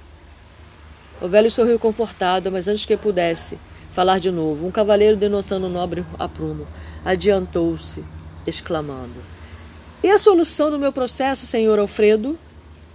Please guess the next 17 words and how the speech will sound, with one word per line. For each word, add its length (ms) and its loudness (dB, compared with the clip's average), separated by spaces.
Sinto-me 380 -2
prejudicado 600 0
pelos 200 -2
parentes 420 0
de 100 -2
má 140 0
fé. 340 -6
Minha 120 2
parte 340 0
na 360 2
herança 340 2
dos 160 -2
avós 320 2
é 60 -2
cobiçada 720 -2
pelos 680 0
primos. 600 0